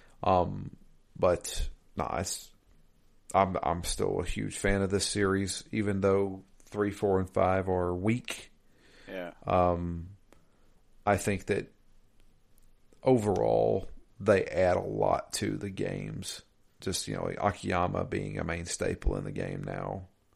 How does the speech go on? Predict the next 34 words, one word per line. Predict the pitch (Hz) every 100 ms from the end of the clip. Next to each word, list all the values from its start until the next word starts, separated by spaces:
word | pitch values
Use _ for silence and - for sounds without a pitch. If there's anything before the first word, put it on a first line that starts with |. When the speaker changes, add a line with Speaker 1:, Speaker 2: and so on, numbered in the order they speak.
| _ -
Speaker 1:
or | 110
Speaker 2:
Yeah. |
Speaker 1:
in | -
the, | -
in | 104
the | 90
series | - 73 50 52 -
and | 90
stuff | 95 -
like | - -
that, | 50 - - - - -
who | 117
was | 104 98
introduced | 92 92 98 -
in | 104 101
one | 87
of | 90
the | 98
weaker | 92 95 - 80 - - - _ _ -
titles | 117 52 - 50 -
for | -
me. | 52 50 87 - - - - - - _ - -
Um, | - 92 90 95 - - - _ _ _ _ - - _ -
no, | 120
it's, | 101 -
it's, | 117 113 -
it's | 143 -
good. | 143 107
They, | 95
they | 92 98
stuck | 92 - - 110 - 104
with | 104
the | 101
story. | - 95 92 95